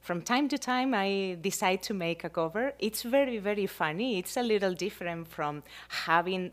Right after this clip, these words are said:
your own idea, but it is very funny also because what I try to do is to make whatever the, the song is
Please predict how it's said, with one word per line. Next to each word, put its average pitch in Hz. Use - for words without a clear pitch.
your 170
own 202
idea, 160
but 180
it 214
is 285
very 202
funny 202
also 220
because 160
what 151
I 190
try 214
to 226
do 196
is 180
to 180
make 190
whatever 165
the, 139
the 151
song 156
is 196